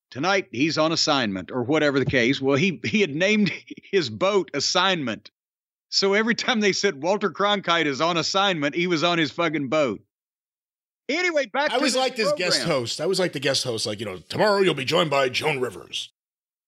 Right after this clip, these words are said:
Speaker 1: Well, no, they didn't put Joan Rivers on the C B S Evening News.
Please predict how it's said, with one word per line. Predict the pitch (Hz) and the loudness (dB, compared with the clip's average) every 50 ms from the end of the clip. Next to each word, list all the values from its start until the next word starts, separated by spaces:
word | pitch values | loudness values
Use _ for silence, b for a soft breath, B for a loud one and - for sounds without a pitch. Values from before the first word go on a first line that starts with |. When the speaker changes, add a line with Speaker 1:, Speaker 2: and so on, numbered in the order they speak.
| _ _ _ | _ _ _
Speaker 1:
Well, | 151 156 202 247 233 208 | -6 -2 0 0 0 0
no, | 185 190 196 185 190 190 | 0 0 2 2 2 2
they | 190 202 196 | 2 2 2
didn't | 208 202 190 160 | 0 -2 0 0
put | 196 208 175 | 0 -2 0
Joan | 131 131 175 185 202 202 185 170 | -2 -2 0 2 2 0 0 0
Rivers | 165 190 190 175 165 165 165 151 165 | 0 0 0 0 0 -2 -2 0 0
on | 156 160 160 | 0 0 0
the | 151 139 | 0 0
C | - - - 185 180 | 0 0 0 0 0
B | 139 156 151 147 139 | 0 2 2 2 2
S | 131 - - | 2 0 0
Evening | 143 139 123 110 117 113 107 104 | 0 0 0 0 0 0 0 2
News. | 104 110 110 107 104 104 101 107 101 98 - - | 2 2 4 4 2 2 2 0 0 -2 -2 -4